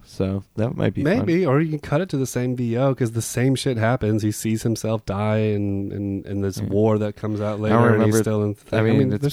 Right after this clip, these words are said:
Speaker 1: been a long time.
Speaker 2: The only thing that's not in, uh, the Twelve Monkeys that's not, that's in this,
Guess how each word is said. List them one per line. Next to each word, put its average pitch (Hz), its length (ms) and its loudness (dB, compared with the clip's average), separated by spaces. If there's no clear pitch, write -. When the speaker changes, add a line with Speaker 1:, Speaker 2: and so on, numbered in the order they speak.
Speaker 1:
been 98 60 4
a 95 120 2
long 95 240 2
time. 104 240 2
Speaker 2:
The 160 60 8
only 190 220 8
thing 196 180 4
that's 165 200 2
not 143 360 2
in, 131 360 4
uh, 117 200 2
the 113 100 0
Twelve 120 220 0
Monkeys 107 400 0
that's 101 240 -2
not, 110 320 2
that's 104 200 -2
in 101 140 2
this, 123 480 2